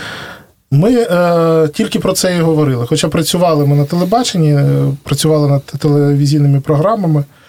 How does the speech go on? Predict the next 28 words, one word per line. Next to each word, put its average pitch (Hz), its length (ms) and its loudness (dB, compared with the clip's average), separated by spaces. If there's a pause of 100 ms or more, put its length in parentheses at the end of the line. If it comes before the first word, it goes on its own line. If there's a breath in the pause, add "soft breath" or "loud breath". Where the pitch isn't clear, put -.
(640 loud breath)
І, 170 220 0
і 202 80 0
ми, 320 220 2
е, 185 540 2
зрозуміли, 208 680 0
що 180 520 0
ми 190 140 0
не 202 100 0
можемо 208 460 0
далі 160 220 0
працювати 170 880 0
над 156 180 0
тим, 240 340 0
е, 165 280 2
що 190 160 -2
нас 185 200 -2
не 190 80 0
цікавить. 208 720 -2
І 160 420 0
ми, 165 380 0 (280)
як 170 200 0
сценаристи, 180 540 0
ми 160 100 0
тринадцять 165 420 0
років 151 240 0
вже 139 120 0
працюємо 143 480 0
разом, 190 340 0